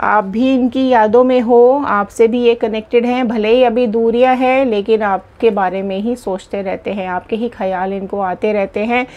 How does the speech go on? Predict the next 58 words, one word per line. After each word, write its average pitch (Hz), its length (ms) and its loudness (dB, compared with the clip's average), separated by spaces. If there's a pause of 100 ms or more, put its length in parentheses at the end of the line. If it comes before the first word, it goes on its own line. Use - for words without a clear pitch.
(280)
So - 60 2
बहुत 254 340 2
जल्द 247 280 2
आप 220 120 2
दोनों 208 280 -4
का 220 120 0
reunion 208 520 -2
होता 190 240 -6
हुआ 185 140 -2
मुझे 190 260 -6
दिखाई 185 340 -6
दे 214 160 0
रहा 220 120 0
है। 240 300 -2 (500)
So 302 340 2
ये 196 280 0
थे 254 140 0
आज 254 200 4
के 254 120 2
card, 233 360 2
ये 202 160 -4
थी 247 160 -4
आज 202 200 -2
की 220 160 -2
reading। 247 560 2
I 185 220 -4 (100)
hope 311 240 2
आपके 233 280 0
साथ 269 240 -2
resonate 196 520 -2
की 214 120 -2
होगी। 196 420 -6 (280)
So 262 140 2
like 226 300 2
करने 262 220 4
में 277 200 2
कंजूसी 240 420 2
मत 233 200 0
कीजिएगा, 202 640 0
मेरी 185 320 -2
request 202 500 -4
है, 175 260 -6
और 196 200 -2
share 240 500 2
ज़रूर 254 320 2
कर 254 140 4
दीजिएगा। 247 560 2
हो 233 240 -2
सकता 208 280 -6
है 233 220 0
इस 233 140 -8
reading 208 260 -4
की 220 80 -2
ज़रूरत 202 320 -4
और 190 160 -4
किसी 202 260 -8
को 202 160 -4
हो, 196 240 -6